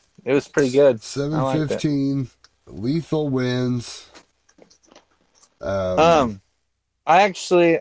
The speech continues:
Speaker 1: I know I've been giving,
Speaker 2: your
Speaker 1: uh,
Speaker 2: favorite move, the lethal injection.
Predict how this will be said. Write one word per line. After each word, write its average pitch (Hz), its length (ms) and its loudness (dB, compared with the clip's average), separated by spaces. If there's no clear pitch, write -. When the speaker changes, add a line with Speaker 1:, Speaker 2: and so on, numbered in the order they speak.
Speaker 1:
I 156 240 6
know 160 420 6
I've 143 220 4
been 143 220 2
giving, 143 400 6
Speaker 2:
your 123 200 0
Speaker 1:
uh, 135 60 6
Speaker 2:
favorite - 160 2
move, 127 540 -2
the 110 100 0
lethal 117 500 -2
injection. 104 800 -4